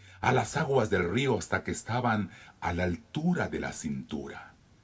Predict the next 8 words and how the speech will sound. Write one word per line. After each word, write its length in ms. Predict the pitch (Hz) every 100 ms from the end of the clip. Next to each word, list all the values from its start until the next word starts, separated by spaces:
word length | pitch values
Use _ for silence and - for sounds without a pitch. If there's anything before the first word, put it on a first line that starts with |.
| _ - - -
Levantó 640 | 76 87 107 101 - 127
su 200 | 123 120
mano 400 | 107 113 127 117
sobre 340 | - 104 101 98
la 140 | 92
cabeza 460 | 92 92 104 - 87
de 100 | 85
Esteban 640 | - 107 131 123 117